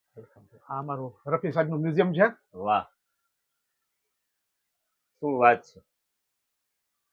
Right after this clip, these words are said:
Speaker 1: આ રફી સાહેબનું, સ્વર સમ્રાટ રફી સાહેબનું આખું એક મ્યુઝિયમ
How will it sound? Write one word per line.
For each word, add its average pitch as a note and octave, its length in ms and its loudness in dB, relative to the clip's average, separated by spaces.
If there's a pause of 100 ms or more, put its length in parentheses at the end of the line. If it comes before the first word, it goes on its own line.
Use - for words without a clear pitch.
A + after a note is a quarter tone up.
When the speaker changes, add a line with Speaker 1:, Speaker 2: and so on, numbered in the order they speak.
(1000)
Speaker 1:
આ D#3 360 -8 (500)
રફી D#3 200 -6
સાહેબનું, D3+ 640 -6
સ્વર D#3+ 240 -4
સમ્રાટ D3+ 380 -4
રફી D3 200 -6
સાહેબનું D3+ 380 -6
આખું D3+ 340 -4
એક D3+ 140 -8 (320)
મ્યુઝિયમ E3 580 2